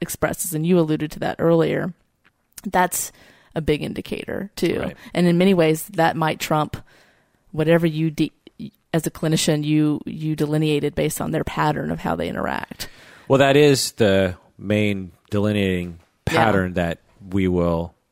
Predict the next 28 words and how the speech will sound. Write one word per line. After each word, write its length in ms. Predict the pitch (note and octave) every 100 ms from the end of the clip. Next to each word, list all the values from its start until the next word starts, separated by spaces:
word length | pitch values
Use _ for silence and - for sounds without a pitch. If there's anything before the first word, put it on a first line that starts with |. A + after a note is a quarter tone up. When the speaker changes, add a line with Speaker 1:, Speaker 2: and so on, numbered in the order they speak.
| _ _ -
Speaker 2:
assess 340 | F2+ C3 C3+
for, 220 | - D#2+
right? 300 | D2+ D#2+ E2
Is, 400 | - E2 D#2 D2+ - - _ _ _ _ _ _ _ _ _ _ _
is 540 | F2+ E2+ E2+ D#2+ - _ _ _ _ F#2 F2+ E2+ _ _
do 120 | F#2+ G#2
you 240 | G2 G2+
feel 300 | - G2+ F#2
afraid? 600 | E2 - G2+ D2 C2+ F2+ -
Speaker 1:
Right. 280 | - D3 B2
Speaker 2:
Is 180 | F#2 -
the, 220 | - F2+ E2+
is 140 | F2
the 80 | -
question. 400 | - F#2 F2 -
If 100 | F#2
you're 120 | F#2
a 40 | F2
clinician 460 | - G2 G2+ -
out 220 | F#2 E2+ -
there, 260 | D#2+ D#2
that's, 280 | D#2+ F2 -
that's 420 | - F#2+ F#2+ -
one 160 | G2+ F#2+
of 80 | E2+
the 80 | E2+
main 300 | F2 F2 E2+
questions. 600 | F2+ D#2+ - D2+ D#2+